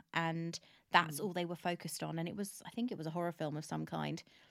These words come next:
Speaker 1: But the siblings were just so intent on each other, it didn't matter about anybody else.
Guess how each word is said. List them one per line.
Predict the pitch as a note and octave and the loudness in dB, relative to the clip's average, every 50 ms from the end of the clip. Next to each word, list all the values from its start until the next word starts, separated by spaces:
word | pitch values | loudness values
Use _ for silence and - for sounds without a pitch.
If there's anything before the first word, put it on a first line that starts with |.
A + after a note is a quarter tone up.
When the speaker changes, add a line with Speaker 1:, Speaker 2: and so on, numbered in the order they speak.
| _ _ _ | _ _ _
Speaker 1:
But | - F#3 - | 2 2 2
the | F#3+ | 2
siblings | - - - G3+ - G3 F#3+ F#3 F#3 - | 0 2 0 2 2 2 0 0 -2 -4
were | F#3+ | -2
just | - F#3+ E3+ - | -2 -2 -2 0
so | - - F#3+ F#3+ | 4 4 4 6
intent | F#3 F3+ F3 - - G3 F3+ - | 4 2 0 0 -2 -2 -2 0
on | F3 E3+ | -2 -4
each | E3 - - | -4 -2 0
other, | G3 F3+ E3+ D#3+ | 0 0 0 0
it | D3+ D3 _ | -4 -2 _
didn't | F#3 E3 F3+ - - | -4 -4 -2 -2 0
matter | E3 E3+ - - - F3+ E3+ | 0 0 0 -2 -4 -4 -2
about | D#3+ D3+ D#3 D#3 - | 0 2 2 2 2
anybody | - E3+ E3+ D#3+ E3 E3 D#3+ E3 | 0 -4 -2 -2 -2 0 2 2
else. | D#3+ D#3+ D#3+ - - | 2 2 0 -2 -8